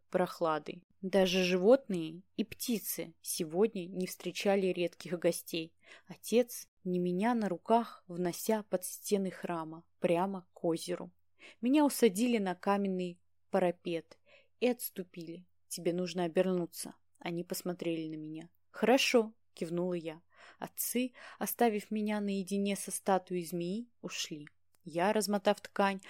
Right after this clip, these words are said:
освободилась от сари, находясь только в бриджах и топе.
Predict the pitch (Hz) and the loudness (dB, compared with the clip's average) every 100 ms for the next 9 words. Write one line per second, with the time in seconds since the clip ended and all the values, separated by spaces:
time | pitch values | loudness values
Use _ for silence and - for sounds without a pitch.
0 | - - - 190 175 160 175 202 190 - | -14 -8 -6 0 2 2 4 2 2 -4
1 | - 180 - 180 160 156 - - - - | -4 -4 -4 -2 -2 -2 -10 -18 -20 -10
2 | 180 - 170 151 190 226 - - - - | -10 -4 -4 4 4 4 -10 -18 -8 2
3 | 262 - 175 160 185 214 - 190 - _ | 4 4 0 2 0 0 -4 -6 -8 _
4 | - - - 160 - - | -12 -6 0 0 0 -16